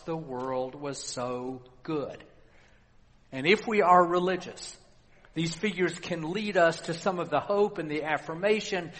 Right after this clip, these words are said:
that we find expressed in Psalm hundred, one hundred, "Make a joyful noise to the Lord, all the earth. Worship the Lord with gladness. Come into the presence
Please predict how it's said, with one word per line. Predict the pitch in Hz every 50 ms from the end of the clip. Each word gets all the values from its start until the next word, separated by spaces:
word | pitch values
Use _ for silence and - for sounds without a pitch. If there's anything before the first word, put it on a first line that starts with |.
| - - -
that | 170 170
we | 151 151 143
find | 143 - - 196 185 180 180 185 180 165 160
expressed | 151 - - - - 190 180 170 170 - -
in | 175 160 151
Psalm | - - - 180 165 160 160 156
hundred, | 151 147 170 175 175 160 170 165 - - - - - - - - - - -
one | 185 165 165 160
hundred, | 160 175 180 170 170 170 165
"Make | 170 165 160 160
a | 147
joyful | 143 - 226 214 214 202 202 - 202 180
noise | 170 175 180 185 180 175 170 170
to | - 196
the | 160 170
Lord, | 160 160 170 170 175 175 165 160
all | 151 165 165 160 165
the | 160 160 160 160
earth. | 160 160 165 170 165 - - - - - -
Worship | 156 180 208 220 - - - - -
the | 202 185
Lord | 170 170 170 175 175 156
with | 147 160 156 - -
gladness. | 175 170 165 170 165 165 160 165 160 160 - - - - - - -
Come | - - 208 202 208
into | 208 196 180
the | 165 160
presence | 156 - - 180 180 175 170 - 185 165 160 165 - -